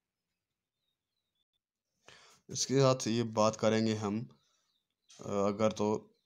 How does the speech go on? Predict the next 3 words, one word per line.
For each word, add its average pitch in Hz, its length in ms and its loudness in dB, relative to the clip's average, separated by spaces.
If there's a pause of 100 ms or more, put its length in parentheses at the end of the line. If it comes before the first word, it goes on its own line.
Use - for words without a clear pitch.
(460)
अ, 110 260 0 (2250)
इसमें 135 480 -2 (100)
अफ़गानिस्तान 120 1120 2